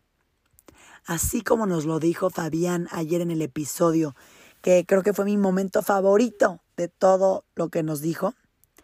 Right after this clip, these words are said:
haz papelitos con tu hoja en blanco, la que te pedí al inicio, y escribe todos tus éxitos e incluye todas esas herramientas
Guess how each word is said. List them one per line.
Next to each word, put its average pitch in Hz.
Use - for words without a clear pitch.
haz 190
papelitos 190
con 160
tu 160
hoja 160
en 165
blanco, 160
la 160
que 156
te 156
pedí 156
al 165
inicio, 160
y 190
escribe 233
todos 269
tus 208
éxitos 190
e 175
incluye 208
todas 247
esas 240
herramientas 170